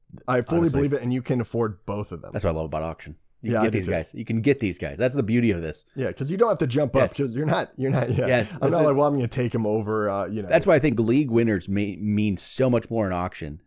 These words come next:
Speaker 2: than they do if we were talking about, "Oh, these guys are gonna win your league," but you're in a snake draft.
Speaker 1: Yeah.
Speaker 2: You have absolutely no chance to draft them, or they don't fall how you're gonna be.
Speaker 1: I
Speaker 2: You
Speaker 1: know.
Speaker 2: can literally get them anytime in, in an auction draft.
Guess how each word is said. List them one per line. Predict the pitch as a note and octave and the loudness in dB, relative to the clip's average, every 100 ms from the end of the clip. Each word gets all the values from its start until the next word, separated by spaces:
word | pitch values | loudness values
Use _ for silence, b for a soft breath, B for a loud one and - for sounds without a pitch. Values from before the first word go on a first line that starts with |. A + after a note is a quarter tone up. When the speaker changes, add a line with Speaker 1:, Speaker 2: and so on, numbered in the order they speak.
| - | -4
Speaker 2:
than | G2+ | -2
they | F#2+ | 0
do | E2+ G2 | 0 -2
if | F2 | 0
we | F#2+ | -2
were | |
talking | F2+ E2+ F2+ | 0 -2 0
about, | F2+ | 0
"Oh, | G#2+ | 0
these | B2 C#3+ | 0 0
guys | G2 | -2
are | F2+ | -2
gonna | F2 | -2
win | F#2+ A2 | 0 0
your | G2+ | 2
league," | G#2 G#2+ D#2+ | 2 0 0
but | F#2 | -2
you're | F#2+ | -2
in | E2+ | -4
a | |
snake | - F#2 F2 | -6 -8 -4
draft. | F2 D#2+ | -4 -2
Speaker 1:
Yeah. | F2 | -2
Speaker 2:
You | |
have | F2 | -2
absolutely | F2 F2+ E2+ E2 b b | -2 -2 -4 -6 b b
no | G#2+ G#2 | 2 2
chance | - G2+ - | 2 -2 -2
to | F2+ | -2
draft | F2+ F2+ - | 0 0 -2
them, | F2 | -2
or | F2 | -2
they | F#2 | 0
don't | F#2 | -2
fall | - F#2 F2+ E2 | 0 2 4 2
how | F#2 F2 | 0 -2
you're | E2 E2+ | -2 -4
gonna | E2+ D#2 | -4 -4
be. | D#2+ - _ - | -4 -8 _ -8
Speaker 1:
I | G#2+ | -4
Speaker 2:
You | |
Speaker 1:
know. | G2 | 0
Speaker 2:
can | G#2 G2 | 0 2
literally | G#2+ B2 C3 A2 F#2 _ _ - | 4 4 6 4 0 _ _ -4
get | - | -2
them | G2 E2+ - - _ A2 | -2 -6 -8 -20 _ -2
anytime | A2+ A2 G#2+ F#2 E2+ | -2 0 -2 -2 -2
in, | E2+ F2 | -6 -8
in | G2 | -8
an | F#2 | -4
auction | F2 - | -6 -6
draft. | E2 - - | -10 -10 -16